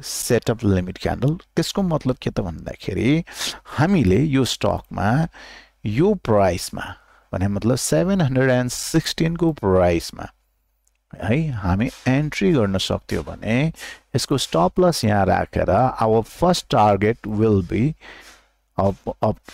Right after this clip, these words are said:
<clears throat> about this high, होइन? यो हाईको भनेको हाम्रो it's almost like a forty percent-को हाम्रो चाहिँ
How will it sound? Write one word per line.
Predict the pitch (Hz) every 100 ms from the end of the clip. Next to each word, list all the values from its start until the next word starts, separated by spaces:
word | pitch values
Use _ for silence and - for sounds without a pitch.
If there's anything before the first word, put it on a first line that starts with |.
| -
<clears throat> | 165 -
about | 139 101 104 147
this | 190 156 -
high, | 82 - - -
होइन? | 95
यो | 135 143 110
हाईको | 101 98 101 117 98 - 101
भनेको | 95 95
हाम्रो | 120 87 101
it's | 104 -
almost | 107 104 120 -
like | 98 98
a | -
forty | - 170 - 196
percent-को | - 107 - 95 - - - - - - -
हाम्रो | 98 98
चाहिँ | 107 160